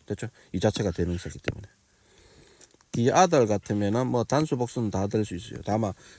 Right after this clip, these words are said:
더가 붙었다는 점에서 정해졌다라는 거죠. 근데 이건 정해진 내용은 아니죠.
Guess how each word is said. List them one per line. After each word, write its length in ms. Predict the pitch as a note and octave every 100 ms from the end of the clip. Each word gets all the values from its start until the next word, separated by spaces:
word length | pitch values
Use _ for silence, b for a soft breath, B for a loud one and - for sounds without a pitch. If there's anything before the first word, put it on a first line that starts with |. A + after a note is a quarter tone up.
| -
더가 280 | E3 G3 C#3
붙었다는 640 | D#3+ - B2 G#2+ F#2+ F#2
점에서 540 | F2+ G2 F#2+ - C3+ C3
정해졌다라는 760 | - D#3 G3 A2+ G2 F2 D2
거죠. 200 | - - - b b b b
근데 160 | E3
이건 200 | F3+ G3+
정해진 560 | C#3+ D#3 A#3+ E4+ E4+ E4
내용은 340 | C#4+ D3+ D3+
아니죠. 300 | G2+ F#2+ G2